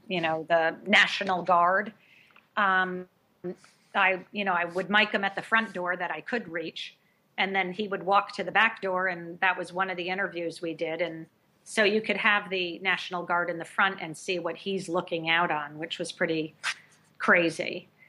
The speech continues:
I don't think national media takes the time to try to do things like that. They kind of swoop in, get the, you know, the loudest person there, and then that, you know, and I know they have a different beast to cover than we do.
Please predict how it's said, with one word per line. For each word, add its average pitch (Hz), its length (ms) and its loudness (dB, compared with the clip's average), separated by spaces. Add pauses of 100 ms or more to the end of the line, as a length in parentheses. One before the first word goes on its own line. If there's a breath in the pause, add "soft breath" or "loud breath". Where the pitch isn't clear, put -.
(100)
I 240 120 8
don't 254 180 6
think 247 240 -4
national 220 440 0
media 214 380 -2
takes 208 380 -4
the 190 100 -6
time 185 460 -2
to 196 180 -4 (400)
try 202 300 4
to 185 100 -2
do 180 240 -2
things 214 340 -4
like 214 240 0
that. 214 340 4
They 190 100 -4
kind 180 260 -2
of 175 80 -6
swoop 196 680 -6
in, 196 280 -2
get 185 240 0
the, 170 300 -2 (540 soft breath)
you 175 140 -2
know, 165 300 -2
the 170 100 0
loudest 185 600 4
person 190 420 0
there, 180 280 2
and 180 120 -4
then 170 360 -4 (440)
that, 190 240 4
you 226 140 2
know, 202 200 6
and 214 220 2
I 208 160 2
know 220 220 2
they 220 120 -4
have 208 160 0 (640)
a 190 100 -4
different 196 400 -2
beast 190 360 -10
to 196 60 -6
cover 190 340 -2
than 175 180 -4
we 170 160 -4
do. 143 180 -14